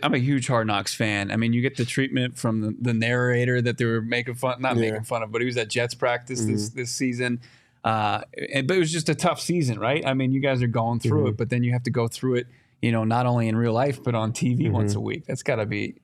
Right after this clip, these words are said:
Speaker 1: challenging.
Speaker 2: Yeah, people, people kinda got a glimpse into our lives and what we, what we went through. Um, it's hard to really go and feel what we went through because they weren't the ones out there doing it, but
Speaker 1: Mm-hmm.
Speaker 2: it's cool to capture those things and kinda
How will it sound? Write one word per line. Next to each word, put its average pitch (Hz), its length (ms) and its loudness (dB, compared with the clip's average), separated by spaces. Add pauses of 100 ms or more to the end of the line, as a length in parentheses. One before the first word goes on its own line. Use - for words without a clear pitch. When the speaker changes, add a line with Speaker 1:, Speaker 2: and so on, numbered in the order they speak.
Speaker 1:
challenging. 113 580 -4 (140)
Speaker 2:
Yeah, 110 320 2 (140)
people, 139 340 2
people 120 420 0
kinda 117 300 2
got 113 200 4
a 107 40 2
glimpse 110 300 0
into 107 240 0
our 104 160 2
lives 104 340 2
and 101 100 2
what 101 120 2
we, 104 220 2 (140)
what 107 180 0
we 107 80 0
went 104 240 0
through. 101 260 -4 (600)
Um, 101 520 0 (140)
it's 107 120 -2
hard 139 240 4
to 107 80 2
really 117 360 2
go 117 340 2 (240)
and 95 160 0
feel 117 260 2
what 110 120 2
we 117 120 2
went 123 220 2
through 135 160 2
because 101 300 0
they 104 120 2
weren't 104 300 0
the 104 80 0
ones 104 220 2
out 104 180 2
there 101 140 0
doing 107 280 0
it, 131 140 -2
but 101 180 -2
Speaker 1:
Mm-hmm. 127 100 -10 (480)
Speaker 2:
it's 117 140 0
cool 123 440 2 (280)
to 120 100 2
capture 113 380 0
those 101 220 2
things 104 340 2
and 92 180 0
kinda 104 380 0